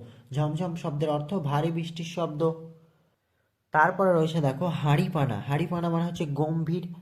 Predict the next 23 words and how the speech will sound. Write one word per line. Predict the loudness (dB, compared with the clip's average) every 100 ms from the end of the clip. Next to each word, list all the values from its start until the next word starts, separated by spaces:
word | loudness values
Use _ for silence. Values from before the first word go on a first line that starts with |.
| -4
হাঁড়িপানা | -2 -2 -2 -2
মানে | -2 -2
গম্ভীর। | -2 -2 -2 -2 -2 -4 -10 -12 -4
মখমল, | 2 2 2 0 2 0 0
মখমল | -4 -2 -2 -2 -2
মানে | -4 -6 -10 -20 -4
কোমল | -2 2 2 4
পোশাক। | 2 2 -4 -6 -4 -2
রোয়াক, | 2 4 2 -2 -12 -20 -8 2
রোয়াক | 4 4 2
মানে | -2 -2
হচ্ছে | -4 -4
ঘরের | -4 0 2 2 0
সামনের | -2 -2 0 -2
পাকা | 0 0 0 0
দালান, | 2 2 2 0
যেটাকে | -2 -2 -2
আমরা | -2 -4 -6 -16 -16 0
বারান্দা | 4 6 4 2 0
বা | 2 0
চাতাল | 0 0 0
বলে | 2 0
থাকি। | -2 -6 -6 -6